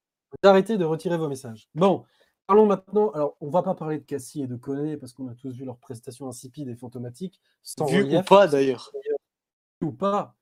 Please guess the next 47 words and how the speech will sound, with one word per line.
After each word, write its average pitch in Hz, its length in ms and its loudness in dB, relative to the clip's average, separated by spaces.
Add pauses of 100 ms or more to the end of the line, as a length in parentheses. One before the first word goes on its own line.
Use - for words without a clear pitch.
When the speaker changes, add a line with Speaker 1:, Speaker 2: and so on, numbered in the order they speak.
(120)
Speaker 1:
C'est - 160 -20
pour 123 80 -20
ça, - 100 -20
d'ailleurs, 143 240 -2
qu'ils 131 140 -16
sont 135 160 -12
en, 120 520 -12
en, 123 260 -18
en, 135 40 -16
en 123 40 -16
fantôme. 190 460 0 (280)
Cassie, 196 320 4
je 180 80 -2
l'ai 175 80 0
mis 170 80 0
en 160 80 -2
fantôme. 165 420 -6
Alors, 131 220 -6
je, 123 200 -8
je 120 120 -10
reviens 131 320 -8
vite 143 240 -14
fait 151 100 -6
dessus. 139 320 -12 (560)
Parce - 80 -20 (100)
que, 202 160 -6
en 185 140 4
dehors 185 300 8
de 151 100 -2
sa 139 180 -2
frappe 139 300 -6
déviée 147 480 -2
qui - 160 -10
aurait 123 160 -6
pu 170 220 -12
rentrer 147 540 -6
par 127 240 -8
miracle 175 540 -2
absolu, 160 540 -8 (340)
il 147 120 -10
est 151 80 -2
allé 147 160 -2
prier 156 340 -6
à 151 40 0
Lourdes 147 300 -4
cette 123 200 -16
semaine. 135 300 -10